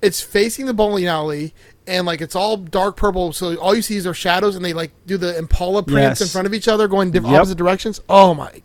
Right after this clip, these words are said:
Speaker 1: God,
Speaker 2: I know.
Speaker 1: that's a
Speaker 2: I know.
Speaker 1: beautiful fucking scene.
Speaker 2: And the, the hurdles over the ball returns, and I
Speaker 1: Yeah.
Speaker 2: just
Speaker 1: And then they're running down the aisles like this while Max is coming out towards you, so, like,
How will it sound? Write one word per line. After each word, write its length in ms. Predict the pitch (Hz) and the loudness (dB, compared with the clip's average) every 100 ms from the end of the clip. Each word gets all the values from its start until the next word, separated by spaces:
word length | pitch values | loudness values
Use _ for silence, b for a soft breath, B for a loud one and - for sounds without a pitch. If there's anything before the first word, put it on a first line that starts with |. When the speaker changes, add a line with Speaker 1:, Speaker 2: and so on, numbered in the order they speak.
| _ - | _ -8
Speaker 1:
God, 120 | 170 | -2
Speaker 2:
I 80 | 190 | 2
know. 60 | 185 | 4
Speaker 1:
that's 140 | 160 | 2
a 20 | 165 | -2
Speaker 2:
I 40 | |
know. 220 | 139 151 | -4 -2
Speaker 1:
beautiful 380 | 170 180 165 175 | 2 2 2 -2
fucking 400 | 143 170 156 165 | -2 -2 -2 -4
scene. 340 | 143 180 143 143 | -2 0 2 2
Speaker 2:
And 200 | 131 139 | -2 -4
the, 80 | 139 | -4
the 120 | 135 131 | 0 4
hurdles 420 | 151 151 151 - | 6 6 4 2
over 200 | 143 131 | 2 2
the 80 | 123 | -4
ball 460 | 113 127 127 131 - - | 2 6 6 4 0 -8
returns, 600 | 131 127 143 127 127 120 120 | -6 -4 -2 0 0 -2 -4
and 160 | 117 | -6
I 120 | - 202 | -2 0
Speaker 1:
Yeah. 180 | 170 123 | 0 -2
Speaker 2:
just 420 | 143 - - - | -6 -8 -10 -4
Speaker 1:
And 160 | - | 0
then 200 | 247 254 - b - | 0 0 -6 b 0
they're 100 | 196 | 2
running 320 | 185 220 254 | 4 4 4
down 160 | 240 226 | 4 4
the 60 | 185 | 2
aisles 440 | 170 196 226 226 | 2 4 6 4
like 120 | 185 160 | 2 4
this 200 | 226 - | 4 4
while 140 | 180 | 0
Max 320 | 175 175 190 202 | 2 0 0 -4
is 60 | |
coming 220 | - 208 185 | -4 -2 0
out 220 | 185 175 | -2 0
towards 300 | - 208 196 | 2 2 2
you, 60 | 226 | -2
so, 140 | - | -2
like, 140 | 180 | -4